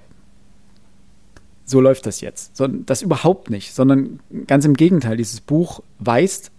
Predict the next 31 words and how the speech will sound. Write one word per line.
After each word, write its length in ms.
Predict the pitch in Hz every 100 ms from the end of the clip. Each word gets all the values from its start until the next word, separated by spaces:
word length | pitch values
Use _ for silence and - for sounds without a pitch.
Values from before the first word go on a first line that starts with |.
| - -
einfach 340 | 131 131 143 -
deutlich 560 | - 127 151 175 160
auf 120 | 120
die 120 | - 120
Missstände 600 | 123 135 - 131 123 123
hin. 300 | 170 175 120
Und 120 | 107
zwar 140 | 135
nicht 140 | 202 214
nur 60 |
in 60 | 160
der 80 | 135
koreanischen 540 | 113 107 110 139 139
Gesellschaft, 480 | 131 131 131 139 -
sondern 240 | 117 110
auch 120 | -
in 80 | 120
unserer 280 | 123 139 123
Gesellschaft 440 | 104 104 104 113
oder 120 | - 117
in 80 |
generell 520 | 113 127 127 117 120 - -
modernen 480 | 113 110 107 113 117
Gesellschaften. 640 | 123 147 147 92 - 92 - _ - - - -
Und 500 | 113 117 117 - -
dementsprechend 640 | 143 165 139 - 127 127 -
kann 440 | - 139 143 139 - _ _ -
Mann 480 | 113 113 127 175 233 _ _ _ _ _
als 200 | - 113
auch 100 | 110
Frau 500 | - - 110 123 170